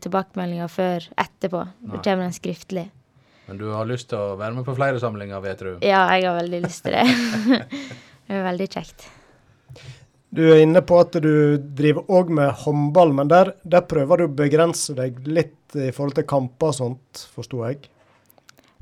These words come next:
Speaker 1: Det er egentlig heller at det, det ofte krasjer litt over vinteren og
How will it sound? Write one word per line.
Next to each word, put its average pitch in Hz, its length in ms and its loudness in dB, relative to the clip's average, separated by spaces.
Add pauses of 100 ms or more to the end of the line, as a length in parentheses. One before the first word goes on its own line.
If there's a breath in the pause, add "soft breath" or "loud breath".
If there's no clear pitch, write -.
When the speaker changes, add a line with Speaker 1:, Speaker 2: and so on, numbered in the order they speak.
(360)
Speaker 1:
Det 214 140 6
er 226 320 10
egentlig 220 480 2 (800 soft breath)
heller 196 400 2
at 185 220 -6
det, 175 760 -6 (340)
det 190 220 0 (320)
ofte 202 500 -2
krasjer 214 500 -2
litt 208 340 -4
over 196 580 -2
vinteren 196 720 -4
og 180 180 -6